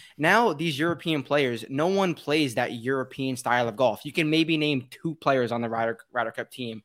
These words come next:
if that's even a thing anymore. Every one of these golfers plays an American style golf, golf, bomb and gouge, hit it out there as far as you can,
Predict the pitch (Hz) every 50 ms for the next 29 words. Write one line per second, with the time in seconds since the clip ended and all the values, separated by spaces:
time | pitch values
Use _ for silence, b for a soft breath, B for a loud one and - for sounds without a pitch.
0 | b b b b 165 175 - 202 196 - 208 180 170 147 127 123 - - - 160
1 | 175 180 147 127 120 113 110 107 110 110 - b b b b b b - 160 180
2 | 226 214 175 180 185 180 165 143 156 127 120 - 131 143 147 - 120 110 - -
3 | - 135 135 135 117 131 123 117 117 120 127 131 127 - 131 107 - - 120 117
4 | 117 113 104 113 127 135 - - - _ _ 139 143 135 120 - - - - 113
5 | 120 120 120 113 117 113 113 113 117 110 - 123 123 123 117 - 123 120 110 -
6 | 127 123 120 110 101 - 135 127 120 117 -